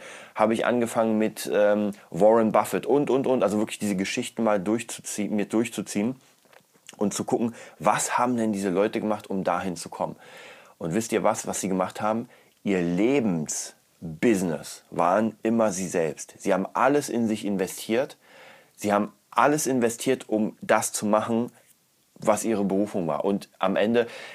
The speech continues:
natürlich darf man nicht vergessen, es sind ganz viele runtergefallen. Also ganz viele, ähm, Bill Gateses haben's nicht geschafft, ja. Aber dieser eine Mensch hat's dann geschafft, hat Microsoft gegründet, alle haben ihn ausgelacht. Sieben Jahre lang hat er im Dreck gewohnt.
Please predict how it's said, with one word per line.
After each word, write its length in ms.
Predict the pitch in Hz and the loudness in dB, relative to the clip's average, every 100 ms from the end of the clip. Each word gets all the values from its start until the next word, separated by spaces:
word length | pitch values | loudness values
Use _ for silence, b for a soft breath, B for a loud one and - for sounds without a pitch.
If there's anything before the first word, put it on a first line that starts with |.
| - | -6
natürlich 400 | 104 101 147 120 98 | 2 4 4 2 4
darf 180 | 104 110 | 4 4
man 120 | 117 | 2
nicht 120 | 107 | 0
vergessen, 260 | - 104 104 | 0 0 0
es 60 | 95 | 0
sind 80 | |
ganz 220 | 90 101 - | 2 0 0
viele 180 | 107 95 | 0 2
runtergefallen. 720 | 104 123 107 85 - 76 78 | 4 4 2 2 -2 -2 0
Also 160 | 87 | 2
ganz 220 | 87 107 | 2 0
viele, 340 | - 113 107 101 B B B | 0 4 4 4 B B B
ähm, 300 | - 101 101 - | 4 4 4 -2
Bill 380 | 98 - 113 | -6 2 4
Gateses 460 | 95 113 123 127 110 | 6 6 4 2 2
haben's 240 | 110 104 | 2 2
nicht 180 | 131 151 | 0 0
geschafft, 440 | 123 - 78 - 82 | 0 0 -2 -2 -2
ja. 240 | 92 - | 0 0
Aber 340 | 85 101 113 - - | 0 0 0 -6 -8
dieser 260 | 117 123 - | -6 -4 -4
eine 220 | 107 101 | -2 0
Mensch 320 | 95 98 - | -2 -4 -6
hat's 240 | - 101 | -8 -6
dann 160 | - 98 | -4 -2
geschafft, 460 | 90 - 98 - 107 | -2 0 0 0 -4
hat 140 | - | -2
Microsoft 520 | 90 98 - 101 - | 0 0 -2 -10 -6
gegründet, 440 | 98 92 98 98 - | -6 -2 -2 0 0
alle 180 | 95 | 2
haben 140 | 92 95 | 2 0
ihn 80 | 78 | 0
ausgelacht. 460 | 98 - 90 92 | -2 0 0 0
Sieben 200 | 95 98 | -2 2
Jahre 220 | 98 92 | 2 2
lang 200 | 95 95 B B B B | 2 0 B B B B
hat 160 | 104 107 | 0 2
er 80 | |
im 120 | 92 95 | 2 0
Dreck 240 | 92 101 | -2 -2
gewohnt. 460 | 113 90 104 104 | -2 2 2 0